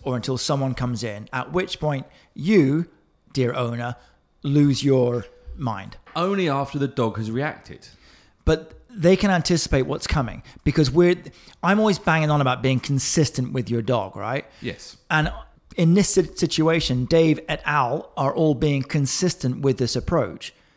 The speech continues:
Speaker 1: 'Cause every time the doorbell rings, the dog barks, and every time that happens, I tell the dog to shut up. And we just had this consistent thing. Every time we go near the door, it's a bun fight, and the dog knows that.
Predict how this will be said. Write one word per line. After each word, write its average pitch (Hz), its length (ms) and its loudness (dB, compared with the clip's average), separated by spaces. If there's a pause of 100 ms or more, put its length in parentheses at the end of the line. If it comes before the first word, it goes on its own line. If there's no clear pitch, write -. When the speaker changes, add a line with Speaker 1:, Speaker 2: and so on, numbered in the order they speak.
(120)
Speaker 1:
'Cause 147 180 -2 (100)
every 165 300 2
time 170 240 0
the 160 60 -2
doorbell 147 340 2
rings, 127 400 -4
the 123 80 -10
dog 117 340 -6
barks, 123 400 -2
and 120 120 -4
every 151 180 -2
time 151 220 -4
that 147 160 -4
happens, 120 340 -4
I 127 180 -6
tell 131 160 -6
the 139 80 -6
dog 120 200 -8
to 135 80 -6
shut 110 320 -6
up. - 300 -2 (520)
And 139 160 -4
we 139 60 -2
just 139 160 -2
had 139 160 -2
this 135 180 0
consistent 143 760 -2
thing. 139 260 -4 (140)
Every 185 460 4
time 135 540 -4 (480)
we 135 160 -2
go 175 260 8
near 175 180 4
the 156 120 0
door, 127 500 0
it's 123 220 -6
a 110 80 -2
bun 139 380 -2
fight, 98 300 -8
and 139 140 -4
the 135 40 -6
dog 180 300 -2
knows 196 420 0
that. - 220 -6